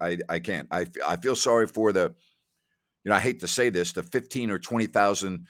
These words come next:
loyal fans. But I'm sorry. I, I don't, I don't feel sorry for the A's fans in this case.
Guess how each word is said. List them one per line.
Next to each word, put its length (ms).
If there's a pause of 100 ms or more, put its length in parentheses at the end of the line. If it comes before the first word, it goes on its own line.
(220)
loyal 580 (160)
fans. 500 (1080)
But 400 (1400)
I'm 120
sorry. 260
I, 240
I 20
don't, 220 (240)
I 60
don't 180
feel 160
sorry 240
for 120
the 140
A's 160
fans 320
in 80
this 160
case. 360